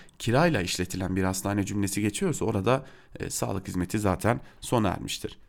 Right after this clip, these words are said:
İçinizi karartmaya devam edeceğiz sevgili dinleyenler, ne yazık ki. Benzin gündemine bakacağız. E, benzine de on altı kuruşluk bir zam yapıldı.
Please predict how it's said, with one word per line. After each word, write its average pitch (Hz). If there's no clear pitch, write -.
İçinizi 123
karartmaya 123
devam 131
edeceğiz 110
sevgili 101
dinleyenler, 101
ne 101
yazık 101
ki. 165
Benzin 120
gündemine 92
bakacağız. 123
E, 95
benzine 101
de -
on 131
altı 101
kuruşluk 120
bir 123
zam 113
yapıldı. 85